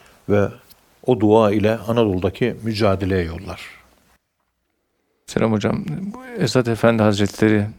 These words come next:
Speaker 2: yazdığı bir mektubun sonunda şöyle bir not düşüyor. "Hamili varak Sami Efendi evladımızın edebine melekler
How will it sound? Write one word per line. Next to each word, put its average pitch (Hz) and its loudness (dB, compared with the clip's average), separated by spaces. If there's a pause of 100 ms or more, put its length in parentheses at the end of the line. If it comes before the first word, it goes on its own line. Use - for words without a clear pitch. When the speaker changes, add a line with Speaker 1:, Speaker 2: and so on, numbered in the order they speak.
(260)
Speaker 2:
yazdığı 104 2
bir 104 -2
mektubun 101 -2
sonunda 98 0 (1000)
şöyle - 0
bir 95 2
not 101 4
düşüyor. 101 -4 (1300)
"Hamili 113 4
varak 101 2 (100)
Sami 107 2
Efendi 98 2
evladımızın 98 0 (220)
edebine 107 2
melekler 104 2